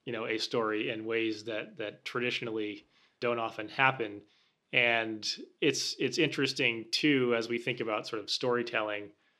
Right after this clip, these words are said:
new technologies, and a new generation of filmmakers, and a lot of them have come up as gamers and in interactive formats, and these new technology sets are kind of merging between those two worlds.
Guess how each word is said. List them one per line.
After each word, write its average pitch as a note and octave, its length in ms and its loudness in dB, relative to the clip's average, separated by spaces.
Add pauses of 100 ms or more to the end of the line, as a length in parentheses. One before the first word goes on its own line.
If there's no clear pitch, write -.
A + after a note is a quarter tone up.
(240)
new C3+ 140 0
technologies, A#2 920 -2 (100)
and B2+ 80 0
a A#2 80 0
new B2+ 200 -2
generation A#2+ 460 0
of - 80 -10
filmmakers, C3+ 540 4
and B2 80 -2
a - 20 2
lot C3 200 4
of B2 80 0
them C3+ 120 0
have A#2+ 160 -4
come B2+ 220 0
up D#3+ 260 4
as A#2+ 400 -2 (220)
gamers A2+ 540 0 (460)
and A#2+ 320 0
in B2+ 320 -6 (160)
interactive C#3+ 440 4
formats, A#2 580 2
and B2 120 -2
these B2+ 140 0
new C#3 100 2
technology C#3 600 4
sets B2+ 240 -2
are A2+ 40 -6
kind C3 180 0
of A#2 100 -4
merging C3 420 0
between B2 320 -4
those A#2 220 0
two A#2+ 180 -2
worlds. B2 520 4